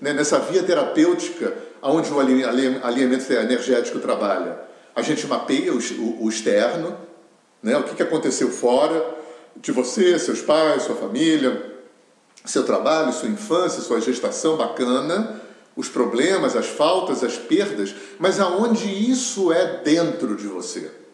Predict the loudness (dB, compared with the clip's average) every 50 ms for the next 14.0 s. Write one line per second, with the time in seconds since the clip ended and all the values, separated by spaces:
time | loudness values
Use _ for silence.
0 | -20 _ _ _ _ _ _ _ _ -4 0 2 2 4 4 4 4 4 2 0
1 | 2 2 0 0 2 0 0 0 0 -2 -2 -2 -2 2 4 4 4 4 2 0
2 | -2 0 -2 -2 -2 -2 -6 -6 -6 -8 -8 -8 -6 -4 -4 -4 -4 -4 -10 -16
3 | -14 -8 -2 0 2 4 4 2 2 0 -2 -2 -2 -4 -2 0 0 0 0 0
4 | -2 0 0 0 0 0 -2 -8 -8 -10 -10 -6 -6 -6 -6 -4 0 2 4 4
5 | 4 4 2 0 0 -2 -2 -2 -2 -2 -2 -2 -2 -2 -2 -2 -4 -2 0 0
6 | 0 0 0 -4 -8 -12 -14 -18 -20 -20 -20 _ _ _ _ _ _ _ -10 -10
7 | -8 -6 -6 -4 -2 -2 0 0 0 0 0 0 0 0 0 -2 -4 -4 -2 0
8 | 0 2 2 2 0 0 0 0 0 0 -2 -2 0 0 0 0 2 2 2 2
9 | 2 2 0 -2 -6 -10 -14 -18 -20 -20 -14 -6 0 0 2 2 2 2 2 2
10 | 4 4 4 2 2 0 -2 -4 -4 -4 -4 -4 -2 -2 -4 -4 -4 -6 -6 -4
11 | -4 -2 0 0 0 -2 -2 -6 -12 -16 -18 -20 -20 -14 -6 -4 0 0 2 2
12 | 2 0 0 -2 -4 -4 -4 -6 -6 -6 -6 -6 -4 -2 -2 -2 -2 -2 -4 -4
13 | -2 -2 -2 -2 -2 -4 -6 -10 -8 -8 -10 -8 -6 -6 -4 -4 -4 -4 -6 -8